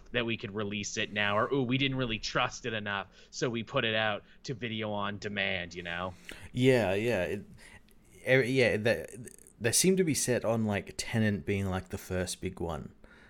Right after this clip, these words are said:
Speaker 2: Like,
Speaker 1: No.
Speaker 2: out. And, and, and rightly so. It's a Christopher Nolan film. It's gonna probably do well, but, yeah,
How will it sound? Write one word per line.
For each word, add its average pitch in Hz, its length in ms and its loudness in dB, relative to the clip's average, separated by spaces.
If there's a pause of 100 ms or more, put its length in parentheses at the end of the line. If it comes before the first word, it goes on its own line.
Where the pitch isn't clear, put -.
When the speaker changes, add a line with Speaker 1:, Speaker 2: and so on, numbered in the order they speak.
(320)
Speaker 2:
Like, 101 140 4
Speaker 1:
No. 98 80 4
Speaker 2:
out. 85 340 2
And, 110 200 2
and, 180 180 2
and 143 260 2
rightly 123 280 6
so. 95 200 0
It's 107 120 0
a 104 40 -4
Christopher 113 440 -4
Nolan 87 400 0
film. 101 320 0
It's 101 120 -4
gonna 101 220 0
probably 104 640 0
do 95 260 -2
well, 82 280 0
but, 98 240 -2 (560)
yeah, 104 320 0